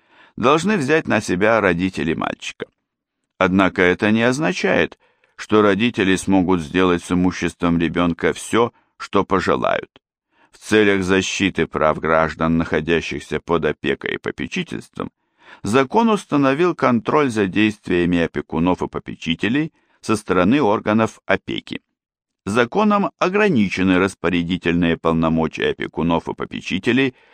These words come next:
в отношении имущества их подопечных. Статья тридцать седьмая Г К Российской Федерации.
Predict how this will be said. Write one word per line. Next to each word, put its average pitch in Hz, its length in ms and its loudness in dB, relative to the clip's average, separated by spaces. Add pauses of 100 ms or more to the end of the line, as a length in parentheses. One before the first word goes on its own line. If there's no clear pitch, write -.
(140)
в 101 60 0
отношении 92 600 2
имущества 95 560 0
их 92 280 -2
подопечных. 98 840 -2 (520)
Статья 90 440 0
тридцать 82 400 -6
седьмая 90 560 0
Г 58 140 -6
К 67 200 0
Российской 73 520 -6
Федерации. - 680 -10